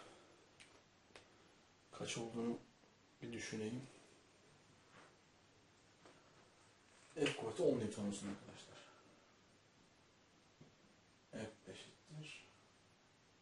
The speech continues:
on Newton olsun. Şimdi bize sorulan şu. Bu F, e, pardon, şey, sorulandan önce size şeyi anlatayım. Soruyu anlatayım. K'nın F kuvvetiyle çekilmesi,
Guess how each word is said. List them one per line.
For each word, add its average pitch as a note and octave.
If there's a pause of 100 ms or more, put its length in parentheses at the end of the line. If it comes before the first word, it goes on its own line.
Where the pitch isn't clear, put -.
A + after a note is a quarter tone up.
(120)
on A2+
Newton G2+ (220)
olsun. F#2 (1400)
Şimdi G#2 (1120)
bize D3+
sorulan C3
şu. - (500)
Bu F3
F, F#3
e, -
pardon, A#2
şey, -
sorulandan C#3
önce C#3+
size B2
şeyi A#2+
anlatayım. G#2 (220)
Soruyu A2+
anlatayım. G2+ (500)
K'nın C#3+ (560)
F C#3+
kuvvetiyle A#2
çekilmesi, A#2+